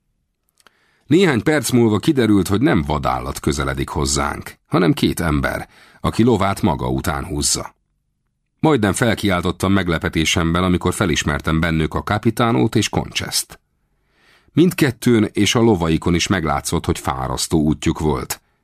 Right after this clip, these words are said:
és már alig tudnak vánszorogni. Barlangunk közelében megálltak, és lebámultak a völgybe.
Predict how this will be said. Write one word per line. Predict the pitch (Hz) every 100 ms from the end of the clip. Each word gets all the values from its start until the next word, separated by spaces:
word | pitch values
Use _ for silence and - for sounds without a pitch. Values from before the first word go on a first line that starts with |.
| _
és | -
már | 92 85
alig | 71 69
tudnak | - 71 69
vánszorogni. | 67 69 - 82 80 76 - _ _ _ _ _ _ _ _ _ _ _
Barlangunk | 117 160 147 113 92 87
közelében | 78 113 107 90 76 76
megálltak, | 113 127 104 87 78 - _ _ _
és | 101
lebámultak | 113 73 64 67 76 82 85
a | 73
völgybe. | 62 - - -